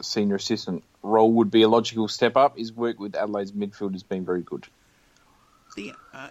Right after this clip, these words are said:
Speaker 2: yeah, I'd cons-
Speaker 1: Definitely not for me.
Speaker 2: Uh, I don't know.
Speaker 1: Huge no. No, no, no, no, no.
Speaker 2: I
Speaker 1: No.
Speaker 2: definitely, absolutely, positively wouldn't want him getting one of those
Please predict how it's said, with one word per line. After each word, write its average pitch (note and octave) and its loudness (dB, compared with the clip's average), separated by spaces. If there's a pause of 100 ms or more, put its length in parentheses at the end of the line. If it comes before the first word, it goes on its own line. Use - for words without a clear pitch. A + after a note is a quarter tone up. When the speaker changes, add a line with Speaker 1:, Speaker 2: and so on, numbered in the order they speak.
Speaker 2:
yeah, A3+ -6
I'd A#3 -6
cons- - -4 (120)
Speaker 1:
Definitely C#3+ 2
not B2+ -2
for A#2+ -10
me. G#2+ -6 (380)
Speaker 2:
Uh, G3+ -14 (200)
I G#3 -14
don't G#3+ -12
know. A#3 -4
Speaker 1:
Huge D3 -4
no. G2 2 (380)
No, A#2 0 (100)
no, G2+ -4 (220)
no, F#2+ -2
no, F2+ -6
no. D#2 -8 (260)
Speaker 2:
I B3 -8
Speaker 1:
No. - -8
Speaker 2:
definitely, A#3+ -8
absolutely, G3+ -8
positively F#3 -6
wouldn't F3 -8
want F3 -8
him E3+ -10
getting E3 -8
one E3 -8
of D#3+ -10
those D#3+ -8